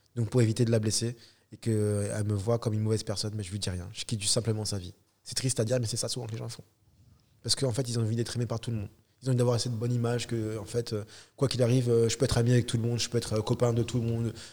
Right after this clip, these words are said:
alors que ça n'existe pas. Il faut faire un choix dans la vie. Les gens, ils oublient ça à chaque fois, ça. Je leur dis à chaque fois, c'est pas possible. Tu peux pas être, euh, la meilleure amie, ma meilleure ex, ma meilleure, euh, copine. Non. C'est pas possible. Ce n'est pas possible. Aujourd'hui, tu dis à quelqu'un, « Bah ouais,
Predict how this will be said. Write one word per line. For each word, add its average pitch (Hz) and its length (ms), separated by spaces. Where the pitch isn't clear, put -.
alors - 120
que - 40
ça 120 80
n'existe 110 360
pas. - 220
Il - 40
faut 127 60
faire 123 180
un 120 80
choix 120 160
dans 110 80
la 107 80
vie. 101 120
Les 131 80
gens, 131 100
ils 120 100
oublient 120 140
ça 120 80
à - 20
chaque 110 160
fois, - 140
ça. - 180
Je - 80
leur 123 80
dis 135 60
à 135 40
chaque 127 140
fois, 143 80
c'est - 60
pas 120 80
possible. 113 360
Tu - 80
peux 117 60
pas 135 100
être, 127 180
euh, 113 60
la 127 100
meilleure 123 180
amie, 123 240
ma 127 80
meilleure 131 320
ex, 147 320
ma 127 80
meilleure, 131 440
euh, 117 460
copine. 135 460
Non. 123 120
C'est - 120
pas 170 60
possible. 175 300
Ce - 120
n'est 131 140
pas 123 180
possible. 117 300
Aujourd'hui, 143 300
tu 143 100
dis 131 120
à 123 40
quelqu'un, « 135 280
Bah 113 120
ouais, 131 200